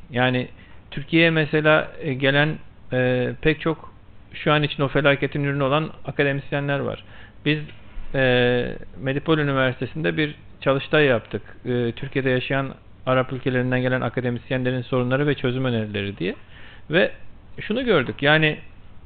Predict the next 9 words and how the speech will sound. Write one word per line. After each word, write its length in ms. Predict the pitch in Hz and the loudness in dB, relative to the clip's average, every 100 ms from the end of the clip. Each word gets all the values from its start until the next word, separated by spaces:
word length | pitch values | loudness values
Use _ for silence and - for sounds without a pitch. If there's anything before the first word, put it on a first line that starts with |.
| - - | -14 -2
orada, 460 | 139 143 143 - - - - - - - - | 2 4 4 4 -2 -14 -16 -16 -18 -12 -2
e, 60 | 127 123 120 110 104 76 57 - - 127 127 | 0 0 0 -2 -4 -6 -10 -12 -14 -6 0
binlerce 760 | 143 151 190 233 180 151 131 - - - - - - | 2 4 4 4 4 2 2 -4 -18 -20 -20 -20 -10
kendi 260 | - 143 180 | -2 2 4
alanında 440 | 175 160 156 143 | 6 6 4 0
çok 240 | 135 170 160 | 0 0 2
iyi 100 | 156 | 2
akademisyen 680 | 151 156 151 - 175 170 | 4 4 2 2 2 4
var 260 | 160 214 - | 0 -2 -8